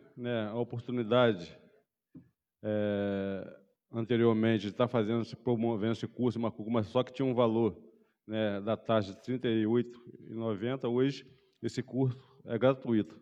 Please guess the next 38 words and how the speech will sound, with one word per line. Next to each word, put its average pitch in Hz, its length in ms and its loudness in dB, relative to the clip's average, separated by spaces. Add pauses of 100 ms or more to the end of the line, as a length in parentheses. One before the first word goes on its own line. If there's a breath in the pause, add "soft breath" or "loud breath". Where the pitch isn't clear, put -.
né? 98 300 -8
Então, 107 300 -4
acho 117 360 -2 (600 soft breath)
muito 143 260 -4
importante 120 340 -6
esse 117 120 -10
curso 117 240 -8
aí 113 80 0
para 120 100 -4
nossos 113 320 -4
jovens 101 300 -2
aí. 104 340 0 (380 soft breath)
Então, 120 220 -2
eu 117 80 2
tenho 123 180 0
certeza 120 360 -2
que 113 40 -10
essa 117 160 -4
parceria 113 680 2 (320)
vai 107 200 -6
ser 123 120 -6
por 113 120 -6
um 117 40 0
longo 120 220 0
tempo, 117 320 2
porque 110 760 0 (480 soft breath)
a 113 80 4
cada 143 320 4
mês 120 300 4
a 113 60 2
gente 120 160 0
vai 117 100 0
tá 123 180 4
incluindo 120 480 2
mais 110 220 2
cinco - 380 -4
cursos 110 400 -4
aí 110 260 2